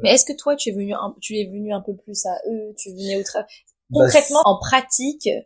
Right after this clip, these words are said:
Speaker 1: ce que tu faisais chez toi, donc, euh, tout ce qui était mindfulness, méditation,
Speaker 2: Mhm.
Speaker 1: réflexion interne,
Speaker 2: Mhm.
Speaker 1: et cetera, pour arriver, euh, plus détendu,
Speaker 2: Mhm.
Speaker 1: euh, ok avec, euh,
Speaker 2: Mhm.
Speaker 1: ce stage, tu avais accepté d'être là.
Speaker 2: Mhm.
Speaker 1: Euh, est-ce que, enfin, concrètement, tu,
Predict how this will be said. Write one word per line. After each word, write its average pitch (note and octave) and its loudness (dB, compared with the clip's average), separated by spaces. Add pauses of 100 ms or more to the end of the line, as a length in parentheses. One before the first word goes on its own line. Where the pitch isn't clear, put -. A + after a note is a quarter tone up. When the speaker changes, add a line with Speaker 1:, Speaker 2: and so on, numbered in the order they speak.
(180)
Speaker 1:
ce - -6
que G3+ -6
tu F#3+ -12
faisais G#3 -4
chez G#3 -2
toi, G3+ 2
donc, F3+ -8
euh, F3 -8
tout F3 -16
ce - -8
qui G3 -10
était F#3 -12
mindfulness, F#3+ -8
méditation, F#3 0
Speaker 2:
Mhm. F#3+ 2 (400)
Speaker 1:
réflexion G#3 -2
interne, G3 2
Speaker 2:
Mhm. B2 2
Speaker 1:
et B2+ -4
cetera, F#3+ -4 (380)
pour F#3+ 0
arriver, G3 0
euh, F3+ -8
plus A3 -6
détendu, G#3 -2
Speaker 2:
Mhm. G#3 2
Speaker 1:
euh, F#3+ 2 (480)
ok A3+ 4 (180)
avec, G3 2
euh, F#3+ 2
Speaker 2:
Mhm. F#3+ 0
Speaker 1:
ce G3 -2
stage, G3+ 4
tu - 0
avais F#3 -2 (120)
accepté D4 0
d'être G3 2
là. G3+ 6
Speaker 2:
Mhm. C3 -4 (540)
Speaker 1:
Euh, G3 2 (120)
est-ce - 0
que, B3+ -8
enfin, G#3 -14
concrètement, C4 -4
tu, G#3+ -12